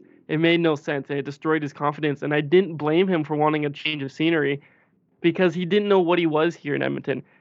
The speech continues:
It was kinda similar to the Yakupov situation where I, I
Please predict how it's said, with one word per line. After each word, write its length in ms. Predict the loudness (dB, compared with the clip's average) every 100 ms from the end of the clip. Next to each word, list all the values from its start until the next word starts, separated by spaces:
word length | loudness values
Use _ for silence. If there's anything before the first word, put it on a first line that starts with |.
| 2
It 60 |
was 120 | 2 2
kinda 240 | 2 2
similar 280 | 2 2 2
to 100 | 0
the 120 | -2
Yakupov 400 | -2 -4 -6 -6
situation 500 | -6 -6 -4 -4 -2
where 200 | 2 2
I, 60 | 0 -4 -2
I 300 | -2 -2